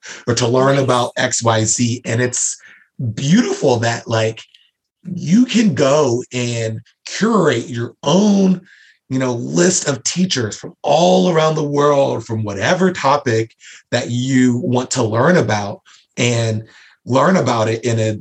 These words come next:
Speaker 1: ki-, in, in a safe environment in your own way. And the algorithm, you have an algorithm there who's working very hard to feed you con-, sometimes a little too hard, to feed
Speaker 2: Yeah.
Speaker 1: you content that is relevant to you. Um,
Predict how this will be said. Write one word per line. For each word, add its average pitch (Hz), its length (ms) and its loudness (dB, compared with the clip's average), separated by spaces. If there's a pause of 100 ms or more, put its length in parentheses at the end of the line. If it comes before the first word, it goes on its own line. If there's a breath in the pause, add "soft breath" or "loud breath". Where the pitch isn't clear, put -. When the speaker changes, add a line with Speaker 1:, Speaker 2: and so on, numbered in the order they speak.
(120)
Speaker 1:
ki-, 139 220 -6
in, 117 120 -4
in 120 180 -6
a 113 60 -2
safe 123 340 0
environment 120 560 0
in 113 100 -4
your 113 200 -2
own 120 240 0
way. 139 280 2
And 110 100 -2
the 110 140 -10
algorithm, 113 760 -2 (400 loud breath)
you 135 80 0
have 131 80 0
an 123 120 -4
algorithm 147 520 2 (100)
there 143 380 2
who's 120 200 -6
working 127 400 -4
very 147 520 0
hard 156 400 0
to 110 100 -6
feed 175 420 0
you 170 140 0
con-, - 300 -4 (220 loud breath)
sometimes 131 360 -6
a 127 40 -4
little 123 180 -4
too 131 160 -2
hard, 104 320 -4 (260 loud breath)
to 151 140 0
feed 185 420 2
Speaker 2:
Yeah. 214 80 4
Speaker 1:
you 185 60 2
content 151 720 0 (340 loud breath)
that 143 140 2
is 120 160 0
relevant 143 600 0
to 127 120 -4
you. 120 440 -4 (340 loud breath)
Um, 104 600 0